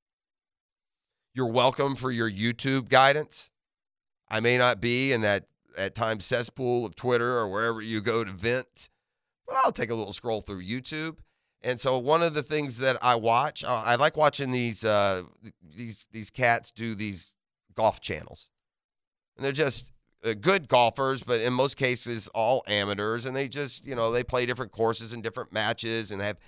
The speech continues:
different celebrities play with them. And one of those, which, uh, again, if that, uh, um, appeals to you, I would throw out Bob Does Sports on, on YouTube, and they do all these different golf things with the personalities. It's, it, I,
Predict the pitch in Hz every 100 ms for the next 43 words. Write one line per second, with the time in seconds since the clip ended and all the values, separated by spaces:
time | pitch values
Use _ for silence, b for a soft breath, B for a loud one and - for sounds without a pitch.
0 | b - 113 110 - 120 113 123 123 -
1 | - 107 113 107 107 107 b b b 120
2 | 170 220 143 110 117 113 123 - 135 -
3 | 127 143 156 123 120 _ - 143 - _
4 | _ _ 101 80 120 120 107 110 107 -
5 | 214 240 - 98 82 117 _ _ _ _
6 | _ _ _ _ _ _ _ _ 135 139
7 | 143 139 131 95 127 151 120 143 135 -
8 | - 131 101 110 - - 110 104 101 101
9 | 98 _ _ _ _ _ 117 107 131 180
10 | - 98 110 139 139 147 156 127 127 117
11 | 117 82 107 107 98 107 101 107 101 113
12 | 104 101 98 92 98 107 - 98 90 104
13 | - 104 127